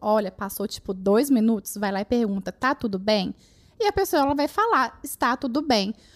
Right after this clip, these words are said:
Porque senão, gente, isso me chateia demais também. No final, quando a pessoa acabou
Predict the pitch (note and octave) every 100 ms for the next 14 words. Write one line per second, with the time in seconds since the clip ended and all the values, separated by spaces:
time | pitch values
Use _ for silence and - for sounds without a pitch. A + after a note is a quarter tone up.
0 | _ - D#4+ E4+ F4+ - C4+ C4 B3+ F#3+
1 | C4 A#3+ - C4 C#4 C4+ B3+ A#3 A3+ A3+
2 | C#4 A3+ F3+ - G#3+ F#3 D#3+ - _ _
3 | _ _ C4+ C4+ - G4+ G4 C#4 C4+ D#4
4 | E4+ D4+ C4+ - D4 - C4 C4 - F4
5 | G4+ D#4 C4+ F4 -